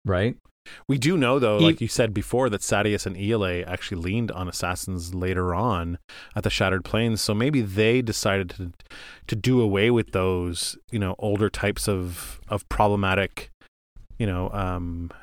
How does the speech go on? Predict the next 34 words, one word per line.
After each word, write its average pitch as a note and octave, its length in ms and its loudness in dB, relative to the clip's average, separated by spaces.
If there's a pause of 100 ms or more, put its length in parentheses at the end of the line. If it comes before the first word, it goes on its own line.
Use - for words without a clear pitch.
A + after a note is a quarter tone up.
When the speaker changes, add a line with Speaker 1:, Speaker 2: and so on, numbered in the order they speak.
(100)
Speaker 2:
dealings. G2 540 2
They, G2+ 180 2
they, F#2+ 140 -2
they G#2+ 240 2
went A2 240 2
for A2+ 100 0
the A2 100 0
assassination. G2 840 -2 (460)
Speaker 1:
Hmm. G#2 200 4
Speaker 2:
I F#2 60 4
think G3+ 240 4
that - 220 0
this - 360 2 (300)
Speaker 1:
Right. G2 220 4
Speaker 2:
is F#2 100 2
supposed D3+ 420 4
to - 60 -2
be D#3+ 120 2
kind D3 300 0
of B2 160 0
telling A2+ 380 0
us - 380 -4 (1400)
how A#2+ 200 0
formidable G2+ 800 2 (280)
Ialai G2 460 0 (180)
is. - 260 -12 (540)
Because A2+ 600 4
Speaker 1:
Mm-hmm. C3+ 140 -4
Speaker 2:
Sadeas C#3+ 600 4
in A2 100 -2
our G#2+ 100 2
present A2+ 380 2
is F#2+ 120 -4
gone, G2 580 0